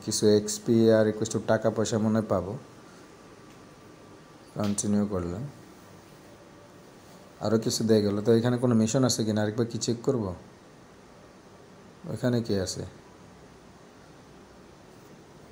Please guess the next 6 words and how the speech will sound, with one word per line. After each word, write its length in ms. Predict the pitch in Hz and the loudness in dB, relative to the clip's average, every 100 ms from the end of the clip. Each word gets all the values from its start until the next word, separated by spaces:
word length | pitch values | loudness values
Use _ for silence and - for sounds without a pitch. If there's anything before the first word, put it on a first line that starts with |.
| - - - - - - - - 165 160 127 - - - 147 147 131 - - - - - - - - - - - - - - - - - - - - - - - - - - - - - - - - - - - - - - - - - - - | -20 -20 -20 -20 -20 -20 -20 -20 -16 -10 -10 -10 -12 -14 -16 -18 -20 -20 -20 -20 -20 -20 -20 -20 -20 -20 -20 -20 -20 -20 -20 -20 -20 -20 -20 -20 -20 -20 -20 -20 -20 -20 -20 -20 -20 -20 -20 -20 -20 -20 -20 -20 -20 -20 -20 -20 -20 -20 -16 -6
এদিকে 360 | 110 113 110 | -2 0 2
আবার 220 | 117 113 107 | 2 2 2
যাচ্ছে 360 | 107 - 110 | 0 -2 -4
শুটিং 400 | 104 110 107 107 | -4 -4 -2 -2
রেঞ্জের 260 | 101 98 92 | -2 -2 -4
এখানে। 380 | 90 98 110 | -4 -6 -6